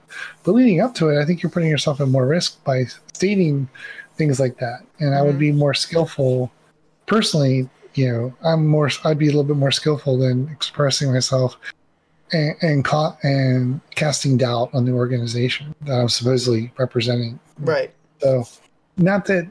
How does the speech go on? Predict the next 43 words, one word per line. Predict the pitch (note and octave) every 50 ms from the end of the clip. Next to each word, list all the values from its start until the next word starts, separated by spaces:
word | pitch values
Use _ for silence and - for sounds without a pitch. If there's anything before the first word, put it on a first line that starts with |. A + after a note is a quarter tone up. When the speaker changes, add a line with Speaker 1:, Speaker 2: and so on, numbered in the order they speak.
| - _
Speaker 1:
you | - D#3
know, | D3 C#3+
Tetra's | C3 - D#3+ D3+ - - C#3 C3
wrong | C#3+ C#3 D3 C#3+
on | C#3 C3+
what | C3 B2+
he | B2+ B2
does, | C3+ F#3 G3+ F#3+ E3+ D3+ -
'cause | - - C#3 C#3 C#3
I | C3+
think | B2+ D3 C3
he | - - C#3+ B2+
truly | - - D3 D3 C#3 C3+
cares | B2+ - - C3+ C3+ C3 C3
about | B2+ B2+ B2+ B2+ C3 - _ - - - _
his | - D3 B2+
career | - - - C#3+ C3+ C3+ C3+ C#3 C#3+ D3 D3 D3 D3 C#3 - - - - - _ _ _ _ _ _ -
and, | D#3 C#3+ C#3 C#3 C3+ C3 C3 C3
um, | C3+ B2+ B2 B2 B2 A#2+ A#2 A#2+ - _ _ -
you | F3+ D3+ C#3+
know, | C3
the | C3+
game | B2+ C#3 D3 C#3
itself | B2+ B2 - - E3+ D#3+ D#3 D3+ C#3 - -
and, | C3 C3 B2+ C3 D3+ -
you | D3+ C#3 B2+
know, | B2+
the | B2+ C3+ C3+
H | C3 B2+ - -
T | C3 B2
C. | - - G3+ F#3+ D3+ C3
But, | A#2+ B2 C#3 C3+ C3 - - -
and | D#3+ D#3+ E3+ F3+ G3 G3
this, | F#3 F3+ D#3+ - - - -
I | F3 D#3+
think | - A3 G3+ E3+
where | D3+ D#3+ D#3+
the | D3+
most | D3 D#3+ G3 G#3 G3 -
people | F#3 D#3+ - - C#3+
are | C#3+ C#3 C3+
kind | - - D#3 D3
of | C#3